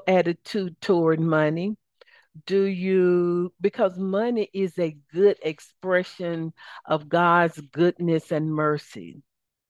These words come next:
And so are you critical of money, critical with other folks' money? "Oh, these rich people, they don't have to pay no taxes. And, and why would you even pay that,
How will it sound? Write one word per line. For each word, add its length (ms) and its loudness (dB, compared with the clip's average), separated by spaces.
And 260 0
so 760 2
are 140 4
you 220 -6
critical 800 4
of 120 2
money, 600 -2
critical 640 -2
with 180 -4
other 340 0
folks' 380 0
money? 520 0
"Oh, 240 0
these 300 -4
rich 340 -2
people, 340 -2
they 180 0
don't 200 2
have 200 -2
to 80 -4
pay 300 0
no 240 0
taxes. 840 2
And, 180 -8
and 460 -8
why 240 0
would 280 -4
you 160 -6
even 380 2
pay 300 4
that, 240 4